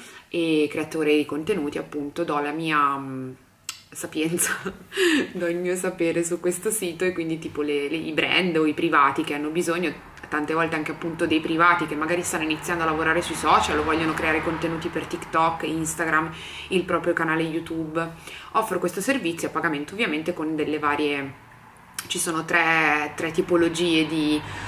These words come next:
eh, di scelta, quindi solo montaggio video, taglio delle scene e,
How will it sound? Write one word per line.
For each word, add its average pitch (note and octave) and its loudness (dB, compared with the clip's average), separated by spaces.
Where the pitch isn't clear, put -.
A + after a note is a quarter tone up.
eh, D#3+ 2
di F3+ 0
scelta, E3+ 4
quindi F3+ -6
solo F#3 2
montaggio F#3 4
video, F#3 2
taglio F#3 6
delle E3+ 4
scene F3+ 2
e, E3+ 0